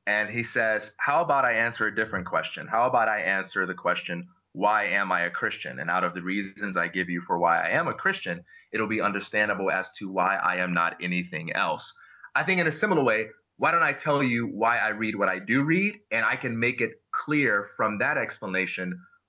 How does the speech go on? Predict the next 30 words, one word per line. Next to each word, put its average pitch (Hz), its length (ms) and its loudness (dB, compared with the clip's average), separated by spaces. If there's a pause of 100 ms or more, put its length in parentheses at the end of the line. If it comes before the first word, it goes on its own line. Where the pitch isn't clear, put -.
(240)
what 104 460 -2
I 117 120 0
choose 113 380 -2
not 110 280 2
to 107 120 -4
read 95 380 -2
and 95 180 0
the 92 80 0
why 92 280 4
behind 87 440 0
it. - 120 -6 (200)
So 190 300 2 (400)
for 185 100 4
me, 151 440 4 (960)
I, - 240 0 (400)
as 151 180 2
I 160 80 4
mentioned 185 320 2
earlier, 92 560 2
I, 107 220 0
I 110 80 -2
pursue 151 500 0
my, 110 380 2
my 98 300 0 (120)
curiosities, 98 920 0
my 92 160 2
passions. 98 580 -4
I'm 101 80 -4
seeking 117 380 -2
out 107 160 4